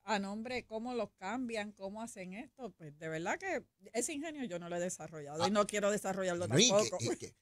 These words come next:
Speaker 2: pero, Ana, hay que ser bien bravo.
Speaker 1: Pero, pero, pero hay mente para todo. Hay mente para todo. Ya tú viste cómo es.
Speaker 2: Y
Speaker 1: Hay
Speaker 2: entonces,
Speaker 1: mente para todo.
Speaker 2: fíjate que no tiene que ver con género. Un paquete de mujeres.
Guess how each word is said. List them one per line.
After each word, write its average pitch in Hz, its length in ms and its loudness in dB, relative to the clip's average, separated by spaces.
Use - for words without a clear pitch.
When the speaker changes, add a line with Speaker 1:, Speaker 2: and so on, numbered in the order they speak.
Speaker 2:
pero, 107 200 0
Ana, 127 120 6
hay 202 60 6
que 123 140 -2
ser 113 200 4
bien 156 260 4
bravo. 226 520 8
Speaker 1:
Pero, 202 380 6
pero, 226 440 6
pero 214 360 2
hay 220 120 6
mente 226 280 0
para 330 220 2
todo. 349 480 0
Hay 190 160 0
mente 214 240 0
para 339 220 2
todo. 370 140 -6
Ya 247 120 -2
tú 262 120 -12
viste 302 240 -10
cómo 311 320 -8
es. - 160 0
Speaker 2:
Y 110 80 4
Speaker 1:
Hay 113 80 6
Speaker 2:
entonces, 113 280 6
Speaker 1:
mente - 120 2
para 247 140 -6
todo. 208 260 -10
Speaker 2:
fíjate 202 320 8
que 180 60 4
no 175 100 4
tiene 185 220 4
que 175 80 2
ver 175 120 6
con 170 160 2
género. 208 440 4
Un 135 120 0
paquete 233 320 4
de 320 120 6
mujeres. 269 420 6